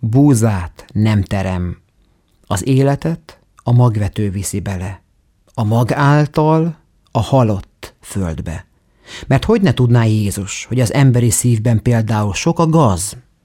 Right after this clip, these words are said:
ezáltal a gazság. Megtaposva pedig a keménység, a lelkesedés miatt a puszta fellángolás, olyan sok hűhó semmiért. Halott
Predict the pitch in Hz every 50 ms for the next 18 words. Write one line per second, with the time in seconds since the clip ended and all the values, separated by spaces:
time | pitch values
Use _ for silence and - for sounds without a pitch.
0 | _ _ _ _ _ - 127 120 135 131 127 127 135 127 117 113 113 123 104 -
1 | - - - 80 71 67 60 85 - - _ _ _ _ _ _ - - - -
2 | - - - 135 151 147 - - 143 135 - 151 139 - - 143 135 - 131 113
3 | 123 107 98 - - 147 156 170 165 160 165 165 156 - - 175 165 160 165 160
4 | 160 - 110 104 110 120 131 - 139 123 - 127 107 120 120 104 - - 117 113
5 | 107 101 - 101 98 - - 117 - - - - - - 139 156 165 165 165 160
6 | 160 156 151 156 151 151 147 147 143 - - - - - - - - - 151 147
7 | 147 151 151 - - - - 175 160 160 - - - 139 139 127 117 127 120 117
8 | - - 120 113 107 98 90 80 82 82 107 - - - - _ _ _ _ _
9 | _ _ _ _ _ _ _ _ _ _ _ - - 131 139 135 139 143 - -
10 | - -